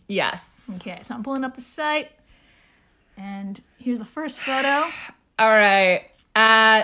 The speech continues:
Speaker 1: so <laughs> it looks like they're at the entrance of a, a really beautiful cave, I'm not gonna lie.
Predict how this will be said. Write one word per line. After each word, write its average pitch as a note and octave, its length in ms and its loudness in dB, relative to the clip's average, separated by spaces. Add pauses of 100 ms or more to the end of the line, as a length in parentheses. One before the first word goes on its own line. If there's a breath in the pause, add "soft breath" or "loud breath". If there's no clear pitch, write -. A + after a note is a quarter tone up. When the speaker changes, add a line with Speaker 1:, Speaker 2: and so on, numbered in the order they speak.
Speaker 1:
so - 220 -2
<laughs> B3+ 180 -2
it B3+ 120 -2
looks B3+ 260 -2
like C#4 260 2
they're B3 380 0
at A3 260 2
the A3 220 -6
entrance B3 760 -2
of G#3+ 220 2
a, G#3 380 0
a C4+ 140 4
really D#4+ 340 0
beautiful G3 480 -4
cave, D#3 340 -10
I'm G3 180 -2
not F#3+ 180 0
gonna F3 180 -6
lie. A#2+ 280 -10